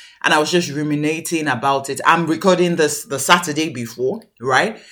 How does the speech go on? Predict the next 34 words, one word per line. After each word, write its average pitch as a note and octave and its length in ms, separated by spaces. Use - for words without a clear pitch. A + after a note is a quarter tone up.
The D#3 340
incident F#3 400
happened D#3+ 460
on C3 180
Monday. C#3+ 360
So E3+ 120
exactly E3 440
a D3 60
week D3 240
from C3+ 280
when C#3+ 180
you're, A#2 320
e-, D#3+ 280
exactly E3 380
a C#3+ 60
week D#3 180
from C3+ 280
when G3+ 180
you're F#3 140
listening A#2 400
to - 120
this, - 320
right? G2 220
And D3+ 140
so E3+ 300
it D3 200
basically F#3 640
changed E3 300
my B2 180
whole D#3+ 360
plan C3+ 280
for B2 140
the A2 120
week. G#2+ 300